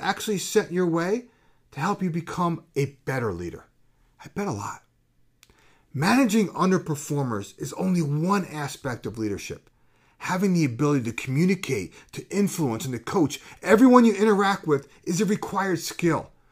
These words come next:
I'm not just talking about your direct reports. I'm also talking about managing your boss, right? Influencing your peers, your clients, and your partners.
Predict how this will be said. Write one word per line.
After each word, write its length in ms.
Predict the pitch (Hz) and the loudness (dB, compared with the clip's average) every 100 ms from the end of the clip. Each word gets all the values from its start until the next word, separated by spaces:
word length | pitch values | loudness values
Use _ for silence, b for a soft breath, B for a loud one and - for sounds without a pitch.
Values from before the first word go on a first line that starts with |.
| b b | b b
I'm 140 | 247 | 4
not 160 | 330 349 | 4 6
just 220 | 302 - | 2 0
talking 340 | - 208 196 180 | 0 2 2 0
about 240 | 170 160 | 2 2
your 120 | 147 | 0
direct 340 | 117 123 117 107 | 0 -2 -2 -4
reports. 480 | - 104 104 - B B | -6 -4 -4 -4 B B
I'm 160 | 196 226 | 0 2
also 220 | 262 240 | 4 2
talking 340 | - 185 175 | 2 -2 0
about 280 | 165 170 165 B - | 0 0 -2 B -8
managing 440 | 185 220 202 214 | -4 -4 -2 0
your 80 | 214 | 0
boss, 460 | 185 226 175 - b - | 0 -2 -2 -6 b -4
right? 260 | 180 220 B B - | -2 -2 B B -4
Influencing 560 | 214 240 240 233 220 | -2 4 4 4 2
your 120 | 214 | 2
peers, 560 | 208 - 226 226 147 110 B B | 2 -2 4 6 6 2 B B
your 140 | 170 | -4
clients, 500 | - 180 226 226 190 | -2 -2 2 2 0
and 60 | 190 | 0
your 100 | 165 | -2
partners. 560 | - 185 156 95 - | 0 0 0 -4 -10